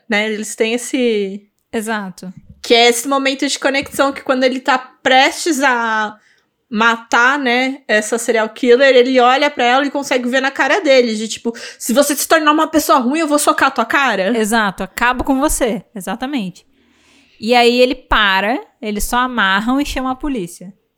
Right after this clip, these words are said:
Speaker 2: Que é o que tem que ser feito, gente, é isso.
Speaker 1: <laughs>
Speaker 2: É isso. A pessoa foi pega em
Speaker 1: É.
Speaker 2: flagrante ali e tal. Aí ele ganha uma medalha de honra, né,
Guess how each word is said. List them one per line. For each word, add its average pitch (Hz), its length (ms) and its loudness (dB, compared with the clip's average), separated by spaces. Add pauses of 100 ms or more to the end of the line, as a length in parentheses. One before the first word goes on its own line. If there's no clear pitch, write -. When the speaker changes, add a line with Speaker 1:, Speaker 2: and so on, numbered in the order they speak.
Speaker 2:
Que - 80 -6
é 370 100 0
o 339 60 -2
que - 80 -10
tem 339 100 -4
que 320 80 -10
ser 415 100 -8
feito, 220 280 -4
gente, - 440 -12
é 285 100 -12
isso. - 320 -14 (600)
Speaker 1:
<laughs> 285 680 -8
Speaker 2:
É 233 60 -8
isso. 208 340 -10 (400)
A - 40 -16
pessoa 269 260 0
foi 277 120 2
pega 262 220 0
em 240 40 -4
Speaker 1:
É. - 40 -10
Speaker 2:
flagrante 220 520 0
ali 262 340 -2
e - 40 -8
tal. 190 260 -6 (640)
Aí 339 320 2
ele 339 160 4
ganha 302 300 0
uma 294 160 0
medalha 254 640 4
de 220 480 0
honra, 269 420 0
né, 214 260 -4